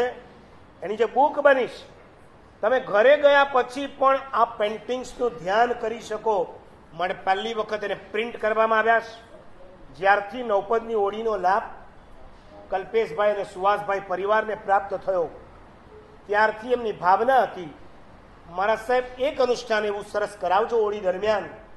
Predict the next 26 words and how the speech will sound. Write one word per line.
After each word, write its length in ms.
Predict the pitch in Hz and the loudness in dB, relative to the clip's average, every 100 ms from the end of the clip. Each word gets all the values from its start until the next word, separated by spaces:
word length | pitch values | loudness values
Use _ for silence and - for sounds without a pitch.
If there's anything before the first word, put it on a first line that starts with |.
| - - - - - | -20 -20 -20 -20 -8
જે 80 | 208 | -2
અમારા 340 | 196 226 269 | 2 4 6
માટે 180 | 254 220 | 4 2
સંભારણું 640 | - 180 180 170 233 277 277 | 0 -2 0 4 4 6 4
બની 220 | 262 240 | 2 2
જાય." 280 | 208 180 135 - - - - - - - - | 4 2 2 -10 -20 -20 -20 -20 -20 -18 -8
અને 160 | 165 | -8
મેં 420 | 175 202 254 285 - - - - - 143 | -4 0 0 0 -12 -20 -20 -20 -20 -14
મારા 400 | 160 180 226 254 | -2 4 6 6
જીવનનું 500 | 254 220 214 214 202 | 4 -4 -4 -4 -4
જેને 200 | 190 185 | -4 -4
સંભારણું, 680 | - 175 156 180 185 147 - - - - - - - | -4 -4 0 2 2 0 -10 -18 -20 -20 -20 -20 -12
મારા 160 | 180 196 | -4 -4
જીવનના 640 | - 214 254 285 294 320 311 - - - - - | -6 -2 0 2 2 0 -2 -10 -20 -20 -20 -14
છ 140 | - | 2
વર્ષ 480 | 285 262 226 285 269 - - - - - - - | 4 6 6 4 2 -2 -14 -20 -20 -20 -20 -14
મેં 100 | 170 | -10
જેની 220 | 185 208 | -8 -8
પાછળ 540 | - - 202 202 - 254 | -4 2 2 2 0 2
આપી 220 | 202 185 | 0 -2
દીધા 300 | 165 143 170 | -10 -2 -2
છે, 300 | - 190 139 - - - - - - - | -2 -8 -10 -14 -20 -20 -20 -20 -20 -10
એવી 240 | 175 202 202 | -8 0 2
આ 100 | 165 | 2
અદ્ભુત 380 | 156 170 226 | 2 -4 -6
મૂડી 680 | 151 170 208 262 302 - - | -6 -6 -4 -2 -2 -6 -14